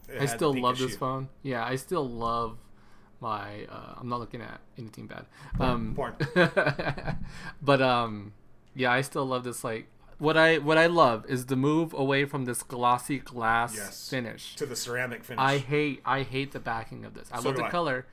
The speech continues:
Speaker 2: but I love, my favorite phone, um, probably was, like, the six, the six and sevens and maybe the eights. I think they all had the same kind of finish on the backing.
Speaker 1: It's really hard to show
Speaker 2: Mm-hmm.
Speaker 1: off your colors because they, they're so fragile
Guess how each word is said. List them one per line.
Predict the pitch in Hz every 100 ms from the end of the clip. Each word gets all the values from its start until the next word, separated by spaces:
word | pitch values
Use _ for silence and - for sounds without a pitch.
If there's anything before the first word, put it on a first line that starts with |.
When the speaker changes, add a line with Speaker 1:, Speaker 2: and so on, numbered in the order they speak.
| - - -
Speaker 2:
but | 139
I | 131
love, | 127 127 135 139 143
my | 131
favorite | 135 151 165 170
phone, | - 165 156 127 123 - - - -
um, | 127 113 107 117 - -
probably | - 139 160 196 226 226
was, | 214 185 185 180 170
like, | 156
the | 151
six, | - 165 165 - - -
the | 160 147
six | - 151
and | 165 143
sevens | 160 156 170 147
and |
maybe | 135 139
the | 147 139
eights. | 143 156 131
I |
think | 131 139
they | 131
all | 135
had | 139
the | 139
same | 147 143
kind | 139
of | 131
finish | 139 139 147
on |
the | 139
backing. | 139 139 151 147
Speaker 1:
It's | 160 151
really | 135 123 156 185
hard | 151 151 143
to | 123
show | 147 139
Speaker 2:
Mm-hmm. |
Speaker 1:
off | 135 123
your | 107
colors | - 123 110 98 - - - - - - - - - -
because | 135 135 117
they, | 123 123 117 113 107 - _ _ _ _
they're | 123 131 131
so | - - - - 131 151
fragile | 147 - 117 113 143 123 87